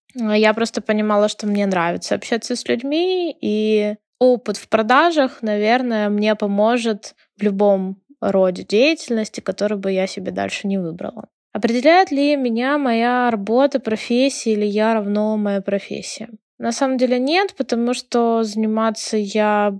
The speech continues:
буду в своей жизни абсолютно другим направлением. Это будут не продажи, это будет фотография. Именно с этим я ассоциирую всю своих близких,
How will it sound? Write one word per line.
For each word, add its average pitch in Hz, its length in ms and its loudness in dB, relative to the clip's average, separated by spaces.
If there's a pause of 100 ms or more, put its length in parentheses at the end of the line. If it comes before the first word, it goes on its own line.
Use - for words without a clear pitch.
буду 208 280 -4
в - 60 -4
своей 202 320 0
жизни 202 400 0
абсолютно 185 680 -4
другим 180 500 0
направлением. 233 1000 0
Это 196 140 -10 (140)
будут 196 260 -6
не 202 200 -2
продажи, 202 560 -2
это 202 140 -8
будет 202 300 -4
фотография. 226 840 -6 (260)
Именно 202 540 0
с - 160 -6
этим 202 320 0
я 185 320 0
ассоциирую 196 640 -2
всю 196 180 -4
своих 196 440 0
близких, 220 720 -2